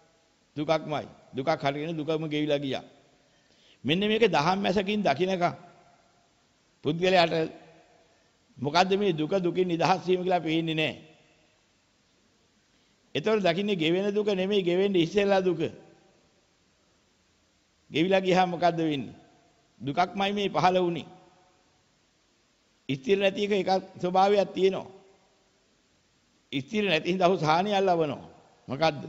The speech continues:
බැරි වෙලා හරි මේක ස්ථිර වුණා නම් එහෙම මොකද වෙන්නේ? පහළ වෙච්ච දුකක් ස්ථිර වුණා නම් අනාතෙන් අනාතයි.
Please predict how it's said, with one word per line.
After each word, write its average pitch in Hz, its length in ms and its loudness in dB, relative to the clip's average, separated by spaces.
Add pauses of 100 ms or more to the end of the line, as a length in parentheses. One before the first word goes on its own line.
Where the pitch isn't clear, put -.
(1120)
බැරි 127 300 -2
වෙලා 160 260 0
හරි 165 180 0
මේක 151 300 -4
ස්ථිර 151 280 -2
වුණා 170 260 0
නම් 170 160 -2
එහෙම 170 180 -2
මොකද 165 200 -2
වෙන්නේ? 139 340 -6 (880)
පහළ 135 220 4
වෙච්ච 160 240 -2
දුකක් 147 200 -4 (300)
ස්ථිර 165 280 -6
වුණා 160 280 2
නම් 147 180 -4 (380)
අනාතෙන් 151 480 -4
අනාතයි. 143 480 -4